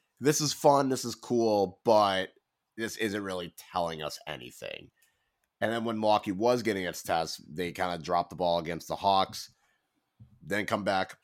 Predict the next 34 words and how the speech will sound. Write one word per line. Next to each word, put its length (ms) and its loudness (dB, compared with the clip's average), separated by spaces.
beat 180 -6
the 60 -10
Cavaliers, 520 -2
who 120 -4
at 100 -4
the 80 -12
time 240 -4
were 200 -2
doing 300 -8
really 220 -6
well, 420 -2
lose 300 -6
to 80 -6
the 80 -6
Sixers 680 -4
in 240 -8
frustrating 440 -6
fashion, 640 0
but 100 -4
then 140 -2
come 180 -2
back, 300 4
all 80 2
right, 340 0
whatever, 480 -4
lose 180 -6
to 40 -12
the 60 -6
Bulls 320 -2
at 100 0
home 280 2
in 140 -4
frustrating 480 -2
fashion, 480 -2